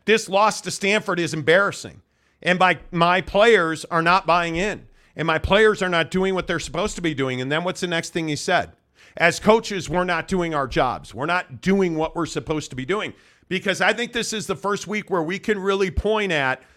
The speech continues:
the defensive coordinator and the head coach at Colorado and say, "Hey, you guys didn't do the job." Because they could, they should have absolutely,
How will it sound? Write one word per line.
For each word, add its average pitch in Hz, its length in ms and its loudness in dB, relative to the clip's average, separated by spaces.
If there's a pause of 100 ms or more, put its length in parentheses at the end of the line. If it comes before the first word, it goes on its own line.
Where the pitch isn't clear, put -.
(140)
the 160 80 -2
defensive 208 500 -2
coordinator 170 680 0
and 170 180 -2
the 151 60 2
head 170 240 0
coach 196 300 -2
at 165 100 -6
Colorado 180 520 2
and 151 120 -4
say, 156 300 2
"Hey, 196 540 0 (260)
you 135 140 -4
guys 202 240 2
didn't 180 240 -6
do 175 120 -2
the 151 100 -8
job." 135 380 0 (500)
Because 170 420 0
they 180 140 2
could, 202 280 -4
they 208 200 2
should 208 400 2
have 165 300 2
absolutely, 185 1040 0